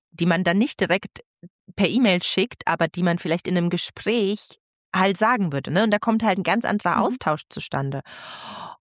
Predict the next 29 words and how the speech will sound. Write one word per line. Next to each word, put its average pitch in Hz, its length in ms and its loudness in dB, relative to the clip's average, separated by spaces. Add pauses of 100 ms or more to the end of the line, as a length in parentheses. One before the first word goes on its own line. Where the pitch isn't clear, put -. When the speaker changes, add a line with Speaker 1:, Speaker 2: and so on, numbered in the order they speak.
Speaker 1:
Und 208 400 4 (400)
ich 190 120 0
hatte 196 300 2
immer 196 160 4
Erfahrungsberichte 208 800 0
gelesen 180 480 -2
und 170 140 0
hab 165 140 -4
mir 147 200 -2 (240)
auf - 120 -4
einmal 151 180 -2
viele 156 180 -6
Fragen 170 320 -2
gehabt 202 400 -4
und 190 120 0
hab 185 120 0
dann 175 120 -2
immer 185 160 0
gedacht, 175 280 -4 (240)
"Ja, - 140 2
aber 185 140 2
meine 214 340 2
Voraussetzungen 196 760 0
sind 208 140 4
ja 202 100 4
ganz 202 260 0
andere 190 360 0
als - 260 -4
eure." 202 460 2